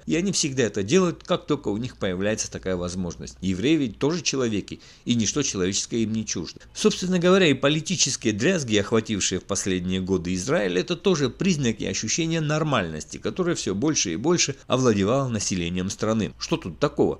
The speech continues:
Все нормальные страны так живут. Политики дерутся, телеведущие жгут глаголом, недовольные граждане многотысячными толпами выходят на улицы,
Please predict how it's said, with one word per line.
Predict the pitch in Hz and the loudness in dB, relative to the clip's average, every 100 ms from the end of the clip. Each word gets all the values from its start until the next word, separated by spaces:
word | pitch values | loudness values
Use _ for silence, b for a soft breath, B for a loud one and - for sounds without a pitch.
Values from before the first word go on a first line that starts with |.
| - | -4
Все | - 185 | 2 4
нормальные | 202 104 107 131 120 | 4 4 2 0 -2
страны | 113 113 107 113 | -2 0 0 0
так | 95 87 | -2 -2
живут. | 90 85 80 - b - | -2 -2 -4 -8 b 0
Политики | 110 220 185 - | 2 2 -2 -6
дерутся, | 92 95 110 165 - 156 - - - | -2 2 2 2 -2 -6 -8 -20 -2
телеведущие | 139 127 139 180 196 110 - | 0 0 0 0 0 0 -2
жгут | 101 95 117 90 | -4 0 -2 -2
глаголом, | 90 98 98 185 175 143 B B | 0 2 4 4 2 -2 B B
недовольные | 107 123 131 190 170 117 | -2 2 4 4 4 2
граждане | 101 107 120 107 101 98 | 2 0 0 0 -2 -2
многотысячными | 101 101 117 113 - - - 101 | -2 -2 -2 -2 -4 -6 -4 -4
толпами | 101 120 101 90 92 | -2 0 0 0 -4
выходят | 95 - 98 90 - | -6 -2 -2 -2 -4
на | 95 | -2
улицы, | 175 196 151 180 | 2 0 0 -6